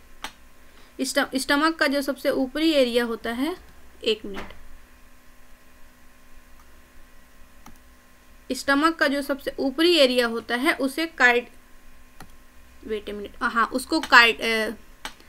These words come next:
कार्डियक बोलते हैं। उसके just नीचे फंडिंग, फंडिक होता है,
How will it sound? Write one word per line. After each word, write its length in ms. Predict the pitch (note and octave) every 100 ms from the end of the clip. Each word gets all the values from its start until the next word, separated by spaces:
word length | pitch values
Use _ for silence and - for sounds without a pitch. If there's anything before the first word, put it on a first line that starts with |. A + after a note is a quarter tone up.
| - - - C4+
कार्डियक 520 | B3 A#3+ C#4 D#4+ C4+
बोलते 320 | D4+ C#4+ C#4+
हैं। 200 | D4 E4
उसके 360 | - C4 - B3+
just 360 | G#3+ C#4+ -
नीचे 340 | C4+ C4 C4 C#4
फंडिंग, 580 | C4+ B3 B3+ C4 E4
फंडिक 580 | D#4+ - - B3 B3+ D#4
होता 260 | D#4+ C4+ C#4
है, 240 | C#4+ F4